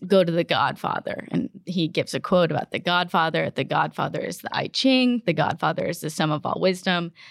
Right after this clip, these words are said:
The Godfather is the answer to any question. What should I pack for my summer vacation? Leave the gun, take the cannoli. What day of the week is it? Monday, Tuesday, Thursday, Wednesday."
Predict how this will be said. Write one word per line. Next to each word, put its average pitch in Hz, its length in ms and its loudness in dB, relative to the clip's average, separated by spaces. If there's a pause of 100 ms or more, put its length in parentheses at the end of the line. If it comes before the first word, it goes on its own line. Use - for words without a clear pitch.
(120)
The 175 80 0
Godfather 165 600 2
is 143 180 -2
the 156 120 -2
answer 175 280 0
to - 100 -4
any 262 140 6
question. - 640 -4
What 151 240 0
should 170 160 -2
I 165 80 0
pack 165 260 0
for 190 140 -2
my 180 140 0
summer 180 300 -2
vacation? 185 520 -2 (420)
Leave 196 220 2
the 190 100 2
gun, 180 440 0
take 180 220 0
the 156 80 0
cannoli. - 540 -2 (300)
What 185 240 4
day 196 160 4
of 208 80 2
the 226 100 6
week 240 220 4
is 202 100 2
it? 160 200 2 (180)
Monday, 180 500 0
Tuesday, 185 500 0
Thursday, 170 540 2
Wednesday." 202 680 0